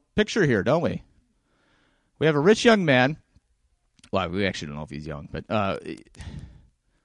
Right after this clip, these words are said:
tradition says that he was a, probably a young man, but, um, you ca-, you can't really, well, you could maybe make that argument, but, uh, we have this rich guy who comes up,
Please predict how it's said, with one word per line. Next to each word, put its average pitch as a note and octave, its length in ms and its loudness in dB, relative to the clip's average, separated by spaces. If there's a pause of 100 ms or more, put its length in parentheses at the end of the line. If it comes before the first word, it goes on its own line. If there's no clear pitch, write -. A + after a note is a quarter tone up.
(640)
tradition A2+ 560 -2
says F#2+ 280 -2
that F2+ 140 -2
he F2+ 80 -2
was E2+ 140 -6
a, E2 60 -12
probably C#2 280 -8
a C2 40 -8
young A#1+ 160 -12
man, A#1+ 180 -14
but, - 120 -16 (1500)
um, D#2 320 -4 (920)
you - 100 -20
ca-, - 160 -18
you F#2+ 120 -12
can't - 180 -6
really, D#2+ 240 -14
well, D#3+ 240 6
you E3 320 -2
could G#3+ 160 4
maybe E3 240 2
make C#3 200 -2
that A#2 120 2
argument, F#2 380 -6
but, - 200 0 (960)
uh, C#3 340 4 (800)
we E3 80 0
have G3 100 6
this F#3 160 -2
rich A#3 200 0
guy D#3 360 -6 (500)
who E3 100 2
comes A#3+ 320 4
up, B2 280 0